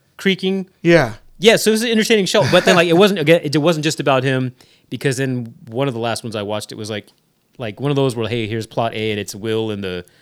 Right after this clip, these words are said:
Speaker 2: Uh-huh.
Speaker 1: submersible, and B is, like, these other guys that are doing something else. So, I mean,
Speaker 2: Yeah,
Speaker 1: you know,
Speaker 2: yeah.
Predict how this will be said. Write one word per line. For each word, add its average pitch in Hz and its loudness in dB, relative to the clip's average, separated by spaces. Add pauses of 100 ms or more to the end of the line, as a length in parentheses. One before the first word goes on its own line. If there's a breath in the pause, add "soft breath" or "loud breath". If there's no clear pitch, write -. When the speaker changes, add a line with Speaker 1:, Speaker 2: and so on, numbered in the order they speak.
Speaker 2:
Uh-huh. 139 0
Speaker 1:
submersible, 117 -4
and 95 -8
B 123 -4
is, 110 -4
like, 104 -6
these 113 -6
other 110 -6
guys 101 -6
that 92 -12
are 95 -8
doing 92 -10
something 82 -14
else. 78 -16
So, 101 -8
I 98 -6
mean, 160 2
Speaker 2:
Yeah, 165 8
Speaker 1:
you 131 2
know, 135 0
Speaker 2:
yeah. 131 0